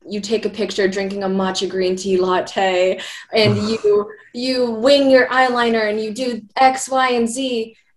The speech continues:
Speaker 1: but you're not speaking up against Asian hate. And I'm like, "Okay, but, like, you're also just focusing on, in general on what we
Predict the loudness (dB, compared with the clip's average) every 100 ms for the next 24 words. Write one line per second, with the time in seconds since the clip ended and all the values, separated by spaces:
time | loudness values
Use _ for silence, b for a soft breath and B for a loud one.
0 | -2 0 0 0 0 -4 -6 -8 -6 -6
1 | -4 -4 -4 -4 -2 -4 -2 -6 -6 -4
2 | -4 -8 _ -2 2 4 2 0 -2 -4
3 | -2 -2 -2 -2 -2 2 2 0 -4 0
4 | 0 2 0 0 0 0 2 0 0 -2
5 | -2 0 0 -4 -8 -10 -2 -2 0 0
6 | 0 2 0 0 0 -2 0 0 -2 -4
7 | -10 -10